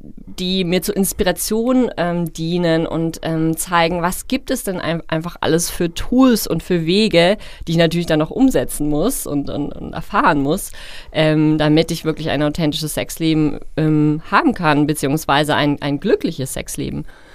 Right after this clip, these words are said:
Ganz viele Themen, ähm, sind oft in natürlich, ähm, gerade in, im therapeutischen Bereich sagt man, ja, das, das beginnt in, in, in der Kindheit, ähm,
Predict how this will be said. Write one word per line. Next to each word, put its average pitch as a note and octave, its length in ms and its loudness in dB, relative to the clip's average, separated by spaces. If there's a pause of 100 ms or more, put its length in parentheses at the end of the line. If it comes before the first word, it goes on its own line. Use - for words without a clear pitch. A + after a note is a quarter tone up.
(240)
Ganz F3+ 300 0
viele G3+ 380 -2
Themen, F3 760 0
ähm, D#3+ 360 2
sind E3 380 -2
oft - 360 -2
in D#3+ 360 0 (640)
natürlich, E3 520 -2
ähm, D3 360 -2 (380)
gerade D3 260 -4
in, D3 160 0
im C#3+ 220 -6
therapeutischen F3+ 680 0
Bereich D#3+ 240 2
sagt D3+ 200 -6
man, D3 120 -2
ja, C#3+ 140 0
das, D#3+ 160 -4
das - 160 -10
beginnt F#3 320 0
in, D#3+ 160 0
in, D#3 200 0
in F3 180 -2
der D#3+ 100 -2
Kindheit, G#3+ 680 -2
ähm, D#3+ 280 2